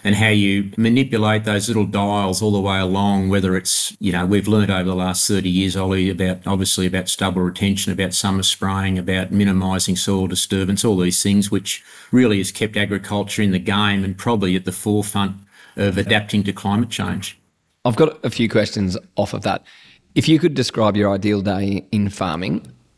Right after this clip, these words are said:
Speaker 2: what would it look like?
Speaker 1: My ideal day in farming,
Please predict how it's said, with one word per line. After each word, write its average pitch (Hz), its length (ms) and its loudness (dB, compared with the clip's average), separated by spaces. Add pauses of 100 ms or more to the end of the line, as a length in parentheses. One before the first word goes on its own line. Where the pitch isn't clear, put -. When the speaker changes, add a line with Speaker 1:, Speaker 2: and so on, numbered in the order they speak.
Speaker 2:
what 123 260 2
would 120 100 0
it 110 80 0
look 101 220 -6
like? 85 340 -8 (500)
Speaker 1:
My 117 200 0
ideal 117 460 2
day 110 220 0
in 104 120 2
farming, 110 580 -2